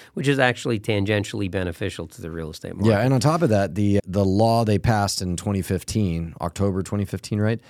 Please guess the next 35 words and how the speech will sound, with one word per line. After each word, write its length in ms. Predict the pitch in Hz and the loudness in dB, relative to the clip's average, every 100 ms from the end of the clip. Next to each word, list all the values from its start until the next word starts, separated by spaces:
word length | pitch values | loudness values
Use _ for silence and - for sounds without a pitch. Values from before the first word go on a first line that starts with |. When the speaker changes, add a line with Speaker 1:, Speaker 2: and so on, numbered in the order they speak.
| _ _ _ _ _ _ _ | _ _ _ _ _ _ _
Speaker 2:
Think 160 | 131 117 | 0 2
about 360 | 120 113 - - _ _ | 2 2 0 -6 _ _
the 180 | 95 101 | -2 0
negative 420 | 95 104 104 104 | 2 2 2 0
impact 400 | 104 113 120 95 | 0 0 0 -2
it 80 | 104 | -4
had 240 | - 98 95 | -2 -2 0
on 100 | 95 | -2
their 100 | 90 | -2
tax 320 | 110 113 - | -2 -4 0
revenues 440 | 104 95 90 85 | 0 0 0 -2
if 100 | 85 | -4
velocity 500 | - 90 85 - 87 | -2 -2 -2 -2 -4
went 180 | 82 85 | -4 -4
down 200 | 90 87 | -4 -6
fifty-six 540 | - 90 92 82 85 | -6 -8 -6 -6 -6
percent, 480 | - 82 - 104 92 - _ | -10 -8 -6 -6 -8 -16 _
right? 320 | 92 92 107 - | -6 -6 -8 -4
Speaker 1:
Right, 140 | 165 | 0
Speaker 2:
And 80 | 180 | 2
then 20 | |
Speaker 1:
well, 180 | 135 131 | 2 2
in, 240 | 156 160 160 | 0 2 2
in 240 | 160 151 | 2 4
New 60 | 151 | 4
York 480 | 147 170 156 131 - | 4 4 4 2 0
Speaker 2:
And 160 | 120 113 | 2 4
in 40 | |
values. 640 | 127 170 135 82 57 - - | 6 6 4 0 -4 -8 -2
Speaker 1:
Yeah, 180 | 170 135 | 0 0
the, 220 | 113 127 | 0 0
the 180 | 123 131 | 0 0
real 320 | 123 156 175 | 2 2 2
estate 340 | - 131 113 | 0 0 0
industry 760 | 101 101 95 - - 95 92 | 0 0 -2 -4 -4 -2 -4